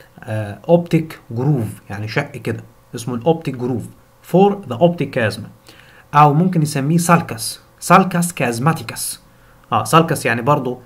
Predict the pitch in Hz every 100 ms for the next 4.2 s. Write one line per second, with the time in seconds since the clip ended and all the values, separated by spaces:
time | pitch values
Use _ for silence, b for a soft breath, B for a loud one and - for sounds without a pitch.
0 | _ - 160 160 196 - B - 123 -
1 | 120 120 120 147 147 143 131 123 117 151
2 | 113 131 160 180 165 117 113 123 131 -
3 | - 165 175 170 170 - 120 131 123 -
4 | - -